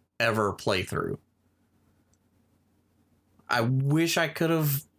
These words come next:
gotten enough red rings to get all the emerald levels so I would know something about Supersonic. But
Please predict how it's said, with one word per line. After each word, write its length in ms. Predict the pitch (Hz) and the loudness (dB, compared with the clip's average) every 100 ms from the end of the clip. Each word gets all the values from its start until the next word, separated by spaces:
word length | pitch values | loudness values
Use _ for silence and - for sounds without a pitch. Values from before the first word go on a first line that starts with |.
| _ _ _ _ _ _ _ _ _ - | _ _ _ _ _ _ _ _ _ -4
gotten 300 | 135 143 139 | 0 0 0
enough 260 | 143 143 135 | 0 0 2
red 160 | 131 | 2
rings 400 | 127 131 131 127 | 2 2 2 0
to 60 | 117 | 0
get 160 | 120 | 0
all 160 | 113 120 | 2 2
the 140 | 117 | 0
emerald 320 | 123 123 117 113 | 0 0 0 0
levels 360 | 117 117 117 | 0 0 0
so 140 | - - | 2 2
I 60 | |
would 100 | 110 | 2
know 140 | 104 107 | 2 2
something 420 | - 123 120 120 | 2 0 0 0
about 260 | 123 123 - | 0 0 0
Supersonic. 720 | 131 135 131 135 139 139 - _ _ _ _ _ _ _ _ _ _ _ _ _ _ _ _ _ _ _ _ _ _ _ _ _ _ _ _ _ _ _ _ _ _ _ _ _ _ | 0 0 0 0 0 -2 -8 _ _ _ _ _ _ _ _ _ _ _ _ _ _ _ _ _ _ _ _ _ _ _ _ _ _ _ _ _ _ _ _ _ _ _ _ _ _
But 420 | 117 123 113 107 | -4 0 0 0